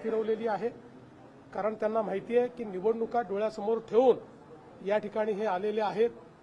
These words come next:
सरकारचं पॅकेज हे लोकांच्या खात्यामध्ये पोचतंय, त्यामुळे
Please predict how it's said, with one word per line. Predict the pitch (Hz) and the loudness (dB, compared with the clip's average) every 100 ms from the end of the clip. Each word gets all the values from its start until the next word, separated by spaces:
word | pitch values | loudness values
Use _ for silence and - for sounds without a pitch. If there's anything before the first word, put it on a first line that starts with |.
| - - - - | -20 -20 -18 -6
सरकारचं | 196 180 233 226 - 262 | -6 -2 -2 0 -2 -2
पॅकेज | 262 185 247 226 - - - - - - | -2 0 4 4 4 -10 -20 -20 -20 0
हे | 220 254 208 | 4 4 2
लोकांच्या | 185 214 208 - 240 | -4 -4 -2 -2 -4
खात्यामध्ये | 196 180 214 214 247 | -4 -4 -4 -2 -4
पोचतंय, | - 233 226 - 214 - - - - - - - | -2 -2 0 6 4 4 -10 -20 -20 -20 -20 -6
त्यामुळे | 208 214 226 247 262 | -2 4 8 8 6